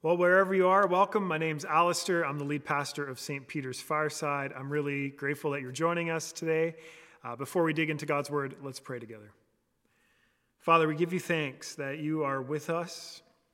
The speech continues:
wherever we are, no matter what is going on in our lives, and that you're the one who offers to teach us how to be content. So, Lord, as we open your word, we ask that you'd apply it to our minds, that we not grow shallow,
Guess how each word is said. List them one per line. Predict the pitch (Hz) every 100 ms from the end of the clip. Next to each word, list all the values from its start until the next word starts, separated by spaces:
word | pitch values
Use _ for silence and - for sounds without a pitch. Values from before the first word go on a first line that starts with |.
| - 131
wherever | 135 160 160 170
we | 160 143
are, | 127 127 120 127
no | 131
matter | 131 127 127
what | 123 131 139
is | 139
going | 135 131 123
on | 117 120
in | 117
our | 110
lives, | 107 - 113 - - _ _ _ _ _ _ _ _ _ _ _ _
and | 135
that | 143
you're | 143
the | 156
one | 151 147 147
who | 123 135 131 127 123 _ _ _ _ _ _ -
offers | 151 151 135
to | - 127
teach | - 170 156 147
us | 127 -
how | 131 139
to |
be | 131 127
content. | - 117 - 127 110 - _ _ _ _ _ _ _ _ _ _ _
So, | -
Lord, | 147 160 156
as | 143
we | 151 147
open | 151 165 175
your | 151
word, | 143 147 143
we | 139
ask | 131 139 -
that |
you'd | 143
apply | 131 - 139
it | -
to |
our | 131
minds, | 123 135 143 165 156
that |
we | 131
not | 120 123
grow | 123
shallow, | 117 - 143 147 147